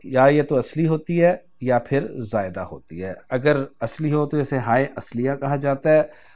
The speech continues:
और अगर जायद हो तो इसे हाय जायदा कहा जाता है। हाय असलिया को डिफाइन इस तरह किया जाता है कि किसी कलिमा की वो हा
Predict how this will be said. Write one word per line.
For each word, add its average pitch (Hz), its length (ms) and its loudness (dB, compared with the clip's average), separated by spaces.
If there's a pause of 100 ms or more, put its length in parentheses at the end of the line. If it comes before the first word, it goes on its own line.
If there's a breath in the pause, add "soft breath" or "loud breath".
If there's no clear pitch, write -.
(120)
और 117 140 -4
अगर 117 220 -2
जायद 107 400 -2
हो 127 120 -4
तो 120 100 -6
इसे 127 240 -6
हाय 110 320 -4 (160)
जायदा 98 460 -6 (220)
कहा 92 300 -10 (100)
जाता - 420 -12
है। - 200 -16 (180)
हाय 165 160 6
असलिया 208 300 4
को 214 120 2
डिफाइन 175 300 2
इस 175 120 -4
तरह 196 100 -2
किया 175 160 0
जाता 156 300 0
है 165 60 2
कि 175 140 -4
किसी 175 300 -6
कलिमा 165 400 0
की 180 180 -4
वो 135 300 4
हा 117 460 4